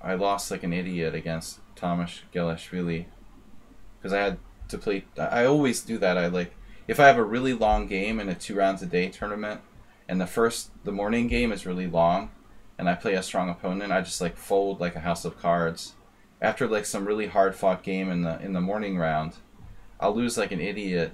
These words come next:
with white pieces in the second game, almost for sure. <clears throat> Actually, against Galashvili, I was white too, yeah. I do that a lot. I really gotta stop doing that. So I don't know, queen B six, queen A five.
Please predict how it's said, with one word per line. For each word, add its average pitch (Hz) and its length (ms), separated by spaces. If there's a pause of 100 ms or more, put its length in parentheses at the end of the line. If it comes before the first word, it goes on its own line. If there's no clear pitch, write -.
(300)
with 101 180
white 110 320
pieces 87 500
in 87 140
the 82 60
second 87 360
game, 78 300
almost 85 360
for 80 120
sure. 78 420 (1040)
<clears throat> 165 60 (920)
Actually, 113 340
against 101 260
Galashvili, 95 540 (340)
I 92 80
was 90 200
white 87 260
too, 92 360
yeah. 90 200 (220)
I 117 100
do 165 160
that 127 160
a 80 60
lot. 90 420 (1120)
I - 40
really 135 320
gotta 95 180
stop 87 300
doing 98 260
that. 78 300 (960)
So - 140
I 175 80
don't 226 80
know, 208 160
queen 156 260
B 151 100
six, - 460
queen 127 240
A 120 100
five. 113 580